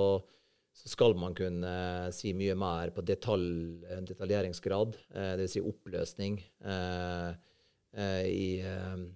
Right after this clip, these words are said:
i områder da, eh, s-, som gir oss, ok, en større forståelse, eh, på hva, hva er reisemiddel, eh, eh, og gjerne, gjerne splitten da,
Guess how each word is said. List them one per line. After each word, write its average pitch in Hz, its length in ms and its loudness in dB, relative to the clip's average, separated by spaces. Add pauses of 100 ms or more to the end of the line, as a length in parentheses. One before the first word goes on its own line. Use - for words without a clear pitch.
(240)
i 104 140 0
områder 101 480 6
da, 85 80 2 (180)
eh, 98 400 2
s-, - 240 -2
som 104 280 0
gir 98 420 8
oss, - 260 -2
ok, - 180 -2 (200)
en 101 180 -2
større 147 320 10
forståelse, 95 680 6 (960)
eh, 104 260 4 (100)
på 107 120 4
hva, 107 160 8 (680)
hva 113 140 8 (160)
er 92 120 6
reisemiddel, 104 680 6
eh, 92 1080 0 (500)
eh, 92 320 0
og 76 140 0
gjerne, 101 220 2
gjerne 101 200 0
splitten - 640 -2
da, 95 80 -8